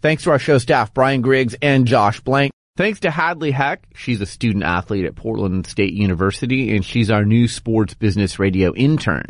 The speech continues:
Thanks to our friends at Boingo Wireless for powering our Sports Business Radio Roadshow.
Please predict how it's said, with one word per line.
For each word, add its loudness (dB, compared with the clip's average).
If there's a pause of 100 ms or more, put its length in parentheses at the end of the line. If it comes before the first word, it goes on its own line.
(120)
Thanks 0
to 2
our 4
friends -2
at 2
Boingo 4
Wireless 2
for -2
powering 0
our 2
Sports 0
Business 2
Radio 4
Roadshow. 2